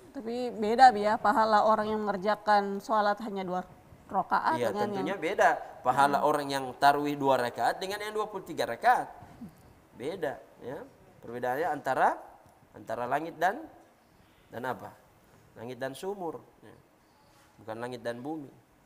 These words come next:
Speaker 1: <laughs>
Speaker 2: Baik.
Speaker 1: Baik, selanjutnya Ibu. Ah, sebentar,
Speaker 2: Sini dulu.
Speaker 1: ini ada pertanyaan masuk di
Speaker 2: Oh,
Speaker 1: WhatsApp
Speaker 2: sudah ada.
Speaker 1: dulu, Bi, ya.
Speaker 2: Oh, baik.
Speaker 1: Umi bacakan dulu. "Assalamualaikum Abi, Umi, saya Darul dari Kabila.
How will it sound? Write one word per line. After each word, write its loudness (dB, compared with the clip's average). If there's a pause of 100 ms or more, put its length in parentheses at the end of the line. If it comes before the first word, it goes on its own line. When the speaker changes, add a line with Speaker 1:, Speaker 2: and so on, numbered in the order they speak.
(140)
Speaker 1:
<laughs> -20
Speaker 2:
Baik. -4 (840)
Speaker 1:
Baik, -10
selanjutnya -6 (140)
Ibu. -6 (440)
Ah, -6
sebentar, -2
Speaker 2:
Sini -10
dulu. -8
Speaker 1:
ini -4
ada 0
pertanyaan 2
masuk 2 (240)
di -2
Speaker 2:
Oh, 6
Speaker 1:
WhatsApp 4
Speaker 2:
sudah -
ada. 0
Speaker 1:
dulu, 0
Bi, -2
ya. 2
Speaker 2:
Oh, -4
baik. -4 (380)
Speaker 1:
Umi -12
bacakan -12
dulu. -8 (1500)
"Assalamualaikum -4
Abi, 0
Umi, -6
saya 0
Darul 2
dari -4
Kabila. -2